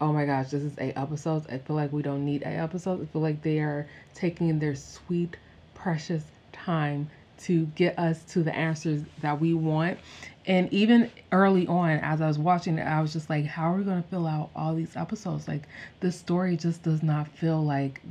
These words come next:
especially considering the pace in which we're moving, it just does not feel like it needs eight episodes. And I still felt that way by the time we got to the end of it. I think this could have been, like,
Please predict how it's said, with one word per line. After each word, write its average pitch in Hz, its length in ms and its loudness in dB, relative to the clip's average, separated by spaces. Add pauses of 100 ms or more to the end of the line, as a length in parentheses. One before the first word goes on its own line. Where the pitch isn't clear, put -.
(120)
especially 175 960 -4
considering 156 880 -2 (400)
the 165 80 -2
pace 156 340 0
in 156 180 2
which 151 280 0
we're 151 120 2
moving, 160 540 0 (320)
it 190 140 -2
just 196 220 -4
does 190 180 -2
not 175 200 -2
feel 180 200 -2
like 160 320 0
it 165 120 0
needs 156 600 2
eight 151 280 -2
episodes. - 640 -6 (420)
And 151 540 4 (1000)
I 240 340 10
still 226 400 4
felt 208 240 2
that 190 160 2
way 180 100 2
by 165 140 2
the 156 80 -2
time 170 120 2
we 160 60 2
got 147 180 0
to - 80 -2
the 151 80 0
end 143 180 2
of 165 80 4
it. 208 220 0 (1080)
I 185 80 6
think 214 160 8
this 240 160 6
could 196 100 6
have 170 100 6
been, 160 140 6
like, 147 320 4